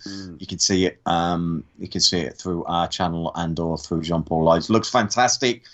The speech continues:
Speaker 2: It's great to see him back in action. It's kind of Fleabag meets John Wick, so go and check that out. Um, for a Christmas treat just for you guys, 'cause by the time this is out, it should be out. I have an interview with Michael Jai White coming out,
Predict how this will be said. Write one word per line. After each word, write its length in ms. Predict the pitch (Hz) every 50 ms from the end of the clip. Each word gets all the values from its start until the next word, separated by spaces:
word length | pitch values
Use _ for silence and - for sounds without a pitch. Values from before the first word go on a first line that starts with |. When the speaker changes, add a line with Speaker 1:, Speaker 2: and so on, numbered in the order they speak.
| - - _ _
Speaker 2:
It's 120 | - -
great 200 | - 110 104 95
to 100 | - 104
see 240 | - - 110 107 113
him 120 | 104 95 90
back 300 | 113 110 104 107 - 110
in 120 | 95 92 -
action. 540 | 107 113 110 - - - 110 104 104 107 107 _ _ _ _ _
It's 140 | - - -
kind 200 | - - 107 95
of 60 | 87 -
Fleabag 520 | - 117 110 104 82 92 92 92 87 87
meets 260 | 95 92 90 87 -
John 300 | - - 98 87 90 85
Wick, 240 | 85 90 85 - -
so 240 | - - 92 82 82
go 120 | 80 110
and 100 | 98 92
check 200 | - - 98 71 87
that 140 | 110 107 101
out. 200 | 95 98 98 - - - - - _ -
Um, 400 | 117 123 127 127 123 120 117 110
for 260 | - - 190 175 170
a 40 | 165
Christmas 520 | 165 - - 220 196 - 185 180 160 -
treat 320 | - - 185 175 165 143 -
just 260 | - 170 160 - -
for 60 | 156 147
you 200 | 143 156 151 135
guys, 380 | 120 143 135 135 135 131 123 -
'cause 280 | - 127 110 110 - _ _ _ _ _ _ -
by 100 | 117 120
the 60 | 117
time 260 | - - 143 131 131
this 160 | 131 117 - 120
is 100 | 113 123
out, 160 | 120 117 101
it 120 | 110 110
should 260 | - - 175 147 120
be 140 | - 123 117
out. 260 | 120 123 131 127 - _ -
I 160 | 120 120 113
have 300 | 110 - 139 135 131 123
an 80 | 127 127
interview 440 | 131 131 123 - 120 113 131 131 120
with 180 | 113 113 107
Michael 360 | 117 127 127 120 113 - 117
Jai 220 | 107 - 135 123 120
White 300 | 113 120 123 120 107 - -
coming 320 | - 117 117 117 113 - -
out, 420 | - 127 123 123 117 - - -